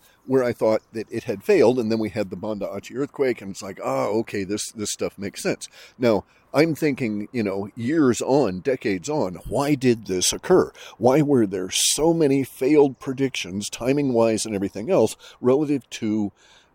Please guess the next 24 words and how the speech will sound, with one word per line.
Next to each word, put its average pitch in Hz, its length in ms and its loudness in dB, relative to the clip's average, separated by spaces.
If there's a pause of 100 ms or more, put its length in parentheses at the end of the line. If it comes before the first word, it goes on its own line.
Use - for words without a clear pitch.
um, 92 640 2 (720)
uh, 120 280 -2
Earth 156 240 0
kind 131 260 0
of 101 80 -6
stuff, - 380 -8
right? 110 200 -4
Earth 127 220 -8
changes 123 360 -8
kind 110 220 -8
of 90 80 -10
stuff, 101 380 -10 (380)
when 127 340 -2 (100)
it 135 140 -4
was 110 160 -6
sp-, - 220 -8
so 95 240 0
spectacular 110 800 -4
in 104 80 -4
the 98 180 -6
early 147 300 0
days 101 420 -12
with 107 220 -4 (120)
those, 90 420 -6